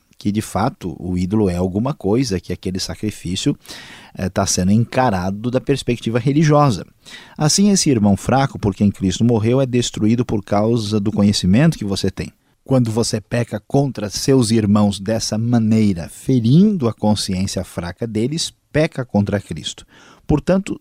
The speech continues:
se aquilo que eu como leva o meu irmão a pecar, nunca mais comerei carne para não fazer meu irmão tropeçar. Observe que o argumento de Paulo aqui é bem semelhante ao que encontramos em Romanos capítulo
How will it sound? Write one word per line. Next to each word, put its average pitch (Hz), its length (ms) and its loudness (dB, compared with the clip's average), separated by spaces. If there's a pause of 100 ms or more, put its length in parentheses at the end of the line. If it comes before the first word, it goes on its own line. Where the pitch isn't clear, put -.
se - 300 0
aquilo - 800 -2
que - 180 -4
eu 110 100 2
como 92 400 0
leva 107 600 2
o 95 120 -4
meu 101 380 2
irmão 90 340 0
a 98 40 -4
pecar, 160 520 -2
nunca 170 480 4
mais 110 380 2
comerei 117 360 0
carne 107 500 0
para 104 340 -2
não 127 500 4
fazer 104 560 -2 (220)
meu 117 240 2
irmão 98 360 0
tropeçar. 98 680 -6 (500)
Observe 117 600 0
que 104 120 -4
o 101 160 2
argumento 95 580 0
de 98 120 -2
Paulo 85 360 -6
aqui 107 240 -4
é 143 40 0
bem 123 720 2
semelhante 123 760 -2
ao 113 100 -2
que - 120 -6
encontramos 107 600 0
em 110 100 4
Romanos 107 680 4
capítulo 117 540 -2